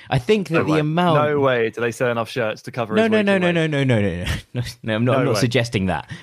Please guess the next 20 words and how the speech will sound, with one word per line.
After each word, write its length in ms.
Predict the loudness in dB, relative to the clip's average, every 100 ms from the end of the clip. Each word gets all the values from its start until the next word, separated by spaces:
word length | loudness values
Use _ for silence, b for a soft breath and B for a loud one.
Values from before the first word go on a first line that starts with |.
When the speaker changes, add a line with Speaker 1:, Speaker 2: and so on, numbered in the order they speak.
| 0
Speaker 1:
But 60 |
what 160 | 2 4
I'm 80 | 0
suggesting 500 | -2 -2 -2 -2 0
is, 220 | -2 -2
is 280 | -6 -6 -2
that 240 | 0 0 -4 B
in 140 | B 0
terms 300 | 2 2 0
of 80 | 0
commercial 560 | 0 2 2 2 2
value 420 | 2 0 0 -2
and 80 | 0
what 160 | 0 0
he 100 | -2
actually 420 | -2 -6 -8 -6
adds 260 | -4 -6 -6
to 60 |
the 80 | -8
brand, 540 | -2 -2 -2 -6 -12